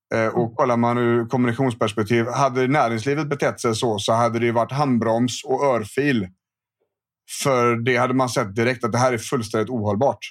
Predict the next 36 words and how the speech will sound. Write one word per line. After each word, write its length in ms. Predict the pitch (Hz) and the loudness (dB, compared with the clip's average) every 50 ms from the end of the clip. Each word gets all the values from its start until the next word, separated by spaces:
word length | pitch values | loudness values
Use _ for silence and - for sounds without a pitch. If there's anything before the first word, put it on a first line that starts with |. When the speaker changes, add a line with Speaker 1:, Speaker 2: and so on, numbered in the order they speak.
| - _ _ _ _ _ _ _ _ _ _ _ _ _ _ _ _ _ _ _ _ _ - | -18 _ _ _ _ _ _ _ _ _ _ _ _ _ _ _ _ _ _ _ _ _ -4
Speaker 1:
Eh, 340 | 120 117 110 107 107 107 107 | -2 0 0 2 0 0 0
men 560 | 110 120 123 123 123 123 120 120 120 120 120 | 0 0 2 2 2 2 2 2 2 2 4
det 140 | 123 127 127 | 2 2 2
funkar 260 | - 156 135 117 160 | 0 0 0 0 0
inte 180 | 143 131 127 117 | 0 0 -2 -2
så 140 | - 120 104 | -2 -2 -2
i 40 | |
skolan. 320 | 98 113 98 85 104 120 120 - _ _ _ _ _ _ _ _ _ _ _ _ _ _ _ _ _ _ _ _ _ _ _ _ _ - | -2 -2 -2 0 0 -2 -2 -6 _ _ _ _ _ _ _ _ _ _ _ _ _ _ _ _ _ _ _ _ _ _ _ _ _ -10
Utan 240 | - - 120 117 117 | -4 -2 0 0 2
det 80 | 120 117 | 0 0
kommer 560 | - 143 127 117 110 113 117 117 117 117 117 - - - | 0 0 0 2 2 2 4 2 2 0 -4 -8 -6 -2
flera 260 | 143 147 139 135 135 | 0 2 2 2 2
olika 300 | 135 123 120 113 120 117 | 2 0 0 0 0 0
mejl 260 | 117 117 110 104 95 | 2 2 0 0 0
kanske 240 | - 117 104 101 113 | -2 -2 -2 0 -2
om 140 | 107 107 98 | -2 -2 0
dagen. 520 | 120 120 131 143 135 113 101 98 95 90 - - _ _ _ _ _ _ _ _ - | 2 2 2 2 2 0 -2 -6 -8 -10 -12 -16 _ _ _ _ _ _ _ _ -10
Speciellt 340 | - 123 120 135 135 135 117 | -6 -2 0 2 2 0 0
om 60 | 123 | 0
man 100 | 123 120 | 0 0
har 100 | 120 107 - - - - | 0 -2 -4 -8 -10 -4
flera 320 | - 127 110 98 107 127 | -2 0 0 2 2 2
barn 300 | 143 147 127 113 110 113 | 2 2 2 2 0 0
då. 300 | 110 107 101 104 107 107 139 | 0 0 0 0 -2 -2 -2
En 300 | 139 127 123 135 139 117 | 0 0 2 2 2 2
per 120 | 139 127 113 | 2 0 0
klass 400 | 117 123 107 101 95 - - - | 0 0 0 0 -2 -4 -4 -4
och 120 | 120 117 | -2 -2
så 100 | 110 - 131 | 0 0 0
är 40 | 131 | 0
det 80 | 123 | 0
fritids 600 | 110 - 135 120 101 - - 123 123 120 117 - | 0 0 0 0 0 0 0 0 0 0 0 -4
och 80 | 120 110 | -6 -2
så 100 | - 123 | 0 2
är 100 | 117 110 | 2 2
det, 280 | 113 117 117 107 101 | 4 2 2 0 -2